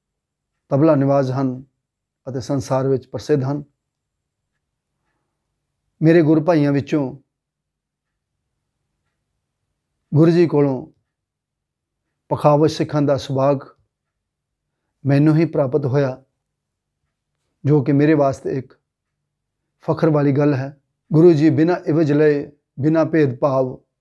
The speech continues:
ਅਤੇ ਇਮਾਨਦਾਰੀ ਨਾਲ ਤਾਲੀਮ ਦਿੰਦੇ ਸਨ। ਗੁਰੂ ਜੀ ਦਾ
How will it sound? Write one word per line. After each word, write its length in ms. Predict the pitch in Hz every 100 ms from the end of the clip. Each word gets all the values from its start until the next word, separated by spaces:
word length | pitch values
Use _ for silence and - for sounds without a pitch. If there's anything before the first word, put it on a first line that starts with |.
| _ _ _ _ 120
ਅਤੇ 120 | -
ਇਮਾਨਦਾਰੀ 580 | 143 143 151 143 139 135
ਨਾਲ 360 | 131 123 - _ _ _ _ _ _ _ _ _ _ -
ਤਾਲੀਮ 360 | 143 143 151
ਦਿੰਦੇ 260 | 139 139 147
ਸਨ। 320 | 135 151 143 - _ _ _ _ _ _ _ _ _ _ _ _ _ _ _ _ _ _ _ _ _ _ _ _ _ _ _ _ _ _ _ _ _ _ _ _ _ 143
ਗੁਰੂ 180 | 160 160
ਜੀ 140 | 143
ਦਾ 380 | 135 127 -